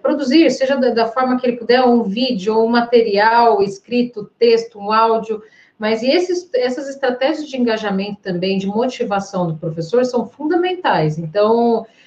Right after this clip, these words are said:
eu acredito nisso, a questão da empatia que a Fernanda tem tratado aí, né? Vai fazer até live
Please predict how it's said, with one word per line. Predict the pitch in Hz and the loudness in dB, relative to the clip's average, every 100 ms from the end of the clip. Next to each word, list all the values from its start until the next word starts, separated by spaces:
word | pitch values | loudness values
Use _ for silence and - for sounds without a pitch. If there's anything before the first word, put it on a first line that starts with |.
| _ - | _ 0
eu | 208 | 2
acredito | 226 240 226 220 220 | 4 4 4 2 -4
nisso, | 202 233 240 | -2 -2 -2
a | |
questão | 240 202 214 | -6 -6 -4
da | 208 | -4
empatia | 196 190 - 226 240 | -2 -4 -2 0 0
que | 233 | 0
a | |
Fernanda | - 202 196 | -4 -4 -2
tem | 185 196 | -2 -4
tratado | 190 180 190 180 180 | -4 -4 2 2 2
aí, | 165 160 208 254 | 2 2 2 0
né? | 208 208 | 0 -2
Vai | 190 | -2
fazer | 185 190 | -2 -4
até | 185 226 233 | 0 0 2
live | 190 190 247 254 175 156 | 2 4 4 2 0 -4